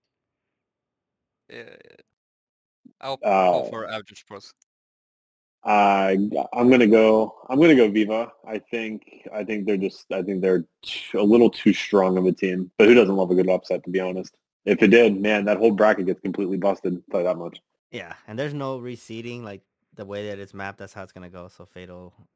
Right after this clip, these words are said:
Speaker 3: Prolific get the winner. Um, I don't know. I like me a good, uh, upset, so yeah. I'll, I'll take Average Pros.
Speaker 1: Yeah, I believe in the upset as well.
Speaker 3: We'll see. I mean, they, they, both teams know each other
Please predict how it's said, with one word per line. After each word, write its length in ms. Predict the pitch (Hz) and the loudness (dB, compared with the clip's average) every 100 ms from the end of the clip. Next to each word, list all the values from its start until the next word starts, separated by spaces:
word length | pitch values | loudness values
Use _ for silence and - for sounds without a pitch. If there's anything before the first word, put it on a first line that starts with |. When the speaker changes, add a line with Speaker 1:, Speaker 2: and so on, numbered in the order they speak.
| _ | _
Speaker 3:
Prolific 420 | _ 87 87 92 87 | _ -20 -20 -20 -20
get 160 | 87 | -20
the 80 | 85 | -20
winner. 380 | 87 87 92 98 _ _ _ _ _ _ _ | -20 -20 -20 -20 _ _ _ _ _ _ _
Um, 460 | 95 98 95 95 92 _ _ _ _ _ _ _ _ _ _ _ _ _ _ _ _ _ _ _ _ _ _ _ _ | -18 -16 -18 -20 _ _ _ _ _ _ _ _ _ _ _ _ _ _ _ _ _ _ _ _ _ _ _ _ _
I 60 | 135 | -20
don't 100 | 131 | -14
know. 220 | 107 87 | -14 -14
I 80 | 92 | -14
like 220 | 104 110 | -16 -14
me 80 | 101 | -18
a 60 | 87 | -18
good, 240 | 85 80 | -20 -20
uh, 220 | 85 82 82 | -20 -20 _
upset, 420 | - _ - _ | -20 _ -20 _
so 100 | - | -20
yeah. 240 | - 64 78 _ _ _ _ _ _ _ _ _ | -20 -20 -20 _ _ _ _ _ _ _ _ _
I'll, 160 | 90 85 | _ -20
I'll 100 | 87 | -20
take 200 | 90 92 | _ -20
Average 320 | 85 73 76 _ | -20 -20 -20 _
Pros. 360 | 85 85 _ _ _ _ _ _ _ _ | -20 -20 _ _ _ _ _ _ _ _
Speaker 1:
Yeah, 260 | 131 131 113 | -16 -16 -14
I 120 | 120 | -18
believe 300 | 120 139 139 | -14 -16 -16
in 80 | 131 | -16
the 140 | 117 | -14
upset 260 | 110 - 117 | -14 -16 -20
as 100 | 107 | -20
well. 180 | 107 110 _ _ _ _ _ _ _ _ | -20 _ _ _ _ _ _ _ _ _
Speaker 3:
We'll 100 | 92 | -20
see. 260 | - 85 90 | -20 -20 -20
I 40 | |
mean, 180 | 98 107 | -16 -14
they, 140 | 107 117 | -12 -12
they, 260 | 113 120 | -12 -14
both 400 | - 107 107 120 | -16 -18 -16 -16
teams 220 | - 104 | -16 -18
know 180 | 92 87 | -16 -16
each 140 | 90 98 | -16 -16
other 300 | 92 92 | -16 -16